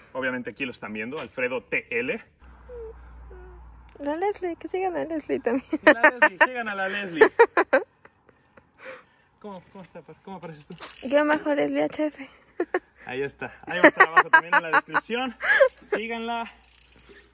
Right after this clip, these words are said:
Speaker 1: Y pues bueno, Riders,
Speaker 2: Bye, bye.
Speaker 1: nos vemos en otro video.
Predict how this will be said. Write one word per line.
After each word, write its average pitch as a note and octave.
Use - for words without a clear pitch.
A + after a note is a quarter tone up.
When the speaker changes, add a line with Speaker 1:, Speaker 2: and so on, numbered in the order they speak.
Speaker 1:
Y D3+
pues C#3
bueno, G#3+
Riders, G#3+
Speaker 2:
Bye, D#4
bye. F#4
Speaker 1:
nos F#4+
vemos F#4+
en C#3+
otro F#3+
video. G#3